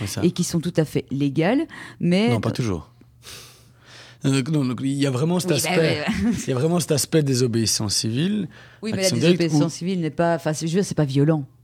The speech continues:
Speaker 1: Non, non, mais donc, c-,
Speaker 2: Oui,
Speaker 1: c'est-à-dire,
Speaker 2: non, légal,
Speaker 1: on,
Speaker 2: violent, faut
Speaker 1: oui,
Speaker 2: faire la différence,
Speaker 1: oui, oui,
Speaker 2: évidemment.
Speaker 1: c'est pas la même chose.
Speaker 2: Tout
Speaker 1: Donc,
Speaker 2: à fait.
Speaker 1: on, on, et, et même dans violent, il y a encore beau-, beaucoup de, de débats sur que ce qu'on pourrait y mettre dedans.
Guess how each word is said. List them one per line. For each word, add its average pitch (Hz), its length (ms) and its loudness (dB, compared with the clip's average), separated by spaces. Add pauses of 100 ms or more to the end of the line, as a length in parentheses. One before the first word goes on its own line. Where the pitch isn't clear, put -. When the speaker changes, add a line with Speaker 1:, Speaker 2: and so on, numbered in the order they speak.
(140)
Speaker 1:
Non, 180 80 4
non, 120 320 2
mais 101 240 -2
donc, 101 180 -4
c-, - 140 -8
Speaker 2:
Oui, 113 80 -12
Speaker 1:
c'est-à-dire, 165 400 0
Speaker 2:
non, 165 40 -2
légal, 170 300 0
Speaker 1:
on, 151 40 -6
Speaker 2:
violent, 170 260 -2
faut 165 100 -12
Speaker 1:
oui, 120 60 -2
Speaker 2:
faire 151 60 -2
la 151 60 -6
différence, 143 280 -6
Speaker 1:
oui, 131 60 0
oui, 123 100 0
Speaker 2:
évidemment. 110 200 -2
Speaker 1:
c'est 135 80 -4
pas 135 60 0
la 131 60 0
même 131 100 -2
chose. 101 240 -4 (320)
Speaker 2:
Tout - 100 -4
Speaker 1:
Donc, 139 160 0
Speaker 2:
à 160 40 2
fait. 156 100 -2
Speaker 1:
on, 143 300 -2
on, 131 440 -4
et, 117 200 -4
et 123 40 -2
même 151 240 0
dans 127 180 0
violent, 123 520 0
il 127 60 0
y - 20 -2
a 110 60 -2
encore 113 200 -6
beau-, 113 120 -4
beaucoup 113 380 -6
de, 101 360 -2
de 104 140 -4
débats 113 340 -2
sur - 240 -8
que - 100 -14
ce - 80 -6
qu'on 107 160 -8
pourrait 104 220 -6
y 101 40 -6
mettre 98 200 -6
dedans. 127 400 -4